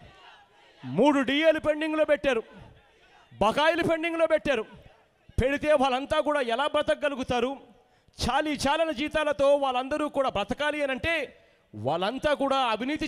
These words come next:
చేయక తప్పని పరిస్థితిలోకి వాళ్ళందరినీ కూడా సాక్షాత్తు ప్రభుత్వమే నెట్టేయడం లేదా అని చెప్పి నేను అడుగుతా ఉన్నా. ఆ ప్రతి ఉద్యోగస్తునికి చెప్తా ఉన్నా, వాళ్ళకు రావాల్సినవన్నీ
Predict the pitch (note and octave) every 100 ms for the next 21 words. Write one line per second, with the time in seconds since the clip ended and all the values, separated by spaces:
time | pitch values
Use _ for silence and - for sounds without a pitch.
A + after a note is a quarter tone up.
0 | D4+ C#4+ C#4 C4 A#3+ C#4 C#4 C4+ A3+ -
1 | A#3+ G#3+ G#3 F#3+ F#3+ B3 B3+ B3 A3 A3
2 | G#3+ F#3+ A#3+ - C4 A3 G#3 C4 E4 D#4+
3 | D#4+ - - - D#3 G3 D4 D#4 E4+ D#4
4 | C#4+ C4 B3 G#3 G#3 G#3 G3 F3 E3+ D#3
5 | F3 D#3 D3 - _ _ _ _ C3+ D3
6 | - F#3 G#3+ F#3 D3+ E3 A#3 A#3 G#3+ -
7 | G3 G#3+ G#3+ G3+ G#3 G3+ F#3 F3+ - _
8 | _ _ - A2+ F#3 A3 A3 F#3+ G#3+ A#3+
9 | B3+ B3 C4+ C4+ C4